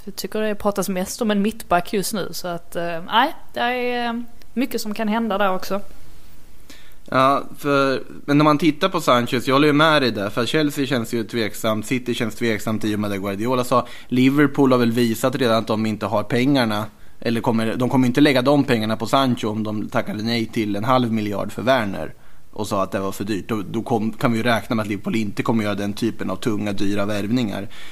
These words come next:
Speaker 2: Tottenham har ju lånat pengar för att överleva. Arsenal har inte den ekonomin och den attraktionskraften. Och vi kan väl räkna med att Sancho vill hem till England.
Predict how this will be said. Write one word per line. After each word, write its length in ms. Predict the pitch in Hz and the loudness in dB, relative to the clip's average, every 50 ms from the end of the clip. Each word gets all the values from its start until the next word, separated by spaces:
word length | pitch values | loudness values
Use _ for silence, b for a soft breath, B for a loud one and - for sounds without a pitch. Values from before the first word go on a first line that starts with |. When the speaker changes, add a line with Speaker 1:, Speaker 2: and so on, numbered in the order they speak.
| B B - | B B 0
Speaker 2:
Tottenham 640 | - 147 147 143 - - 147 135 131 131 127 123 123 | 2 2 2 2 2 2 4 4 6 4 4 4 2
har 180 | 98 98 123 123 | 4 4 4 4
ju 160 | 117 113 113 | 4 2 2
lånat 640 | 113 117 127 123 113 107 104 110 131 139 131 - | 2 2 2 2 2 0 2 2 2 2 0 0
pengar 340 | - 120 107 101 104 104 101 | -2 -2 -2 -2 -2 -4 -4
för 140 | - - 104 | -4 -4 -2
att 220 | 104 107 110 107 104 | -2 0 0 -2 -2
överleva. 640 | 101 107 107 117 135 139 131 117 113 117 117 117 B B B B | -2 -2 0 0 2 2 2 2 2 0 0 0 B B B B
Arsenal 460 | - 131 135 131 117 - - 117 117 117 | 0 2 2 2 2 0 -2 0 2 2
har 80 | 113 | 2
inte 160 | 113 104 104 | 2 0 -2
den 120 | 107 104 104 | -2 -2 -4
ekonomin 560 | 107 104 - 107 107 104 104 104 101 101 104 | -4 -4 -4 -4 -2 -2 -2 -2 -2 -2 -2
och 60 | 101 | -4
den 200 | 98 98 98 98 | -4 -4 -4 -6
attraktionskraften. 1000 | 98 101 107 98 95 - 107 101 98 - - 120 113 110 - - 113 104 104 104 | -6 -6 -6 -6 -4 -4 -6 -6 -6 -4 -2 0 0 -2 -2 -4 -2 -2 0 0
Och 280 | - 123 123 120 - | 0 0 0 0 0
vi 60 | 123 117 | 0 0
kan 160 | - 117 110 | 2 0 2
väl 100 | 107 113 | 2 2
räkna 260 | 110 104 - - 117 | 2 2 0 -2 -4
med 60 | 104 | -4
att 60 | 101 | -2
Sancho 320 | - - 104 95 95 - 101 | -2 -2 -2 -2 -2 -4 -4
vill 240 | 95 98 92 98 95 | -4 -4 -4 -4 -4
hem 200 | 95 98 98 101 | -4 -6 -6 -4
till 160 | - 117 127 | -2 0 2
England. 460 | 135 131 127 120 104 101 101 104 | 2 2 2 0 0 -2 -2 -4